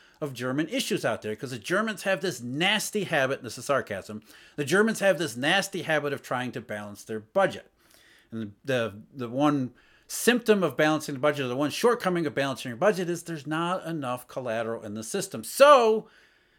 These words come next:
in euro-denominated terms, the euro system, which is part of the eurodollar system, it's all linked together through these global banks, euro-denominated system has looked for alternatives to the shortfall of German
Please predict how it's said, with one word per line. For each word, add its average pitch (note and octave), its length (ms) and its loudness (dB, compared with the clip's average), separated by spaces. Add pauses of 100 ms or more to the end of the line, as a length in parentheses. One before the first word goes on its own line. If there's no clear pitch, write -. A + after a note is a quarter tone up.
(280)
in C3+ 140 -8
euro-denominated A3 960 4
terms, E3 720 0
the C#3+ 100 -6
euro G3+ 540 6
system, E3+ 640 0
which D3+ 180 -2
is D#3 80 -4
part A#2+ 300 -4
of F3 80 -2
the G3+ 120 -2
eurodollar E3 460 4
system, C3+ 320 -10
it's B2+ 140 -10
all A#2+ 140 -2
linked E3 200 -6
together E3+ 400 0
through A#2 240 -10
these B2 160 -10
global A2+ 320 -8
banks, D3+ 560 0 (1120)
euro-denominated F3 1080 6
system D#3+ 420 -4
has E3+ 460 -4 (300)
looked E3+ 280 0
for - 320 -2
alternatives D#3+ 880 0
to C#3 320 -6
the C3 200 -6
shortfall C#3 840 0
of B2 160 -6
German A#2+ 480 -6